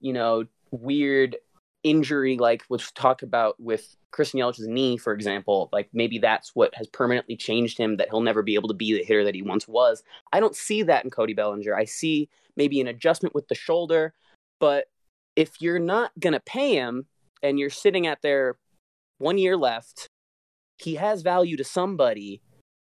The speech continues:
What do you do if you're Andrew Friedman? Do you just hope that you'll get some semblance of your M V P back 'cause you know no one's gonna pay you that and you don't wanna see him slip away as that? What are,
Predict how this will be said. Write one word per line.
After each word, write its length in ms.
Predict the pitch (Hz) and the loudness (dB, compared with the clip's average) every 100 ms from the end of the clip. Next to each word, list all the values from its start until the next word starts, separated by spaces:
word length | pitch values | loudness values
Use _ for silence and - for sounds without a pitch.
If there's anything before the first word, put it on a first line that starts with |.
| _ _ | _ _
What 280 | - 135 160 | -14 -2 0
do 80 | 214 | 0
you 120 | 220 | -2
do 320 | 151 170 311 | 0 0 2
if 140 | 208 - | 2 0
you're 120 | 120 | 0
Andrew 260 | 113 110 104 | 0 -2 -2
Friedman? 420 | 104 101 98 95 | 0 -2 -4 -8
Do 100 | 101 | 0
you 140 | 123 | 2
just 220 | 156 - | 4 2
hope 280 | - 147 196 | 4 2 0
that 220 | 156 143 | -2 -4
you'll 180 | 135 135 | -2 -2
get 200 | 139 147 | 0 -2
some 280 | - 131 156 | 0 -2 -2
semblance 520 | - 135 143 170 175 | -2 -2 -2 -2 -2
of 160 | 135 131 | -2 0
your 120 | 135 | 0
M 100 | 131 | 0
V 100 | 139 | -4
P 200 | - 139 | -6 -4
back 300 | 160 170 180 | 0 0 0
'cause 260 | - 131 117 | -4 -4 -2
you 100 | 123 | -2
know 140 | 127 | 0
no 160 | 127 127 | 0 2
one's 200 | 131 131 | 0 0
gonna 140 | 123 | -4
pay 220 | - 127 | -2 -2
you 260 | 123 139 156 | -2 0 0
that 300 | 175 202 208 - _ _ _ _ _ _ - | 0 0 -4 -10 _ _ _ _ _ _ -6
and 140 | 123 | -2
you 60 | 120 | 0
don't 180 | 127 | 0
wanna 140 | 131 127 | 0 -2
see 180 | - 135 | 0 0
him 120 | 127 | 0
slip 200 | - - | -2 0
away 280 | 117 147 196 | 2 4 2
as 100 | 185 | 0
that? 300 | 202 202 - | 0 0 -2
What 240 | 139 165 | 0 0
are, 240 | 180 175 | 2 -2